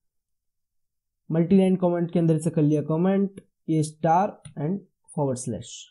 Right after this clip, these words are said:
तो ये चीज हो गई यहाँ पर कमेंट। अब स्क्रॉल कर लेते हैं नीचे की तरफ, हमारा एरे ऊपर डिक्लेयर्ड है। अब उस एरे के अंदर हमें वैल्यूज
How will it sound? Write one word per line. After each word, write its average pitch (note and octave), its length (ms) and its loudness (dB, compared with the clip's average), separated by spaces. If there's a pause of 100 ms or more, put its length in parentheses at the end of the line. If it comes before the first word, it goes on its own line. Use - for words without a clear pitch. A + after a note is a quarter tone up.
(640)
तो E3+ 60 0
ये F3 200 6
चीज G3 200 6
हो F#3 80 6
गई F3 120 2
यहाँ D#3 160 0
पर D3 180 -4
कमेंट। E3+ 320 0
अब C#3+ 200 0
स्क्रॉल E3+ 360 -2
कर E3+ 120 0
लेते E3+ 220 -2
हैं E3 80 0
नीचे E3 260 -2
की F3 80 -2
तरफ, F3+ 320 -4 (240)
हमारा F#3 320 6 (100)
एरे F3+ 240 6
ऊपर F3 260 4
डिक्लेयर्ड F3+ 460 4
है। A3+ 100 0 (800)
अब G#3+ 100 4
उस A#3 320 2
एरे G#3+ 200 8
के G#3+ 100 4
अंदर G#3+ 400 4 (220)
हमें G3 560 4 (280)
वैल्यूज F3+ 440 6